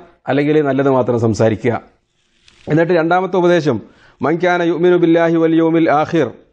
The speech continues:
ഫൽ യുക്രിം ജാറഹു", അവൻ്റെ അയൽവാസിയെ അവൻ ആദരിക്കട്ടെ എന്നാണ്. അയൽവാസികൾ എന്ന് പറഞ്ഞാൽ നമ്മളുടെ വീടിനടുത്ത് താമസിക്കുന്ന ആളുകൾ, റൂമിനടുത്ത് താമസിക്കുന്ന ആളുകൾ,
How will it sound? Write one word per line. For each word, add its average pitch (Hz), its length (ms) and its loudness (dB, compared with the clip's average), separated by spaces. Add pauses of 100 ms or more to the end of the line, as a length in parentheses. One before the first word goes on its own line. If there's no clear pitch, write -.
(1300)
ഫൽ 190 200 0
യുക്രിം 180 380 0
ജാറഹു", 151 560 0 (300)
അവൻ്റെ 160 260 0
അയൽവാസിയെ 170 640 0
അവൻ 151 180 0
ആദരിക്കട്ടെ 131 520 -2
എന്നാണ്. 117 340 0 (640)
അയൽവാസികൾ 156 640 0
എന്ന് 165 120 2
പറഞ്ഞാൽ 160 280 2
നമ്മളുടെ 151 320 0
വീടിനടുത്ത് 143 500 0
താമസിക്കുന്ന 127 460 -2
ആളുകൾ, 117 380 0
റൂമിനടുത്ത് 135 480 0
താമസിക്കുന്ന 123 480 -2
ആളുകൾ, 117 380 0